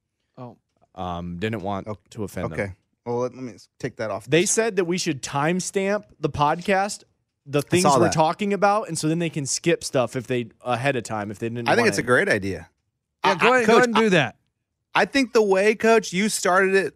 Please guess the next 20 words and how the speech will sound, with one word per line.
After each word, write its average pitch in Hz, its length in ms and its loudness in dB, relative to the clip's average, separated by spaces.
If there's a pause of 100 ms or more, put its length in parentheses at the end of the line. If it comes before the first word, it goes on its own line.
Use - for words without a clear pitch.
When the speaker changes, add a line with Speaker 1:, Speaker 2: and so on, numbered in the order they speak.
Speaker 3:
on 131 220 2
Wednesday 151 400 2
was 127 180 0
great, 113 300 2
where 107 140 0
you're 113 180 0
like, 98 180 2
"All 151 160 4
right, 117 120 0
here's 185 260 4
the 170 100 -2
rundown. 143 460 2
We're 147 80 -2
gonna 139 80 2
talk 143 280 2
Aaron 165 280 0
Rodgers. 107 540 0
They're 113 180 2
gonna 139 220 -2
talk 151 400 0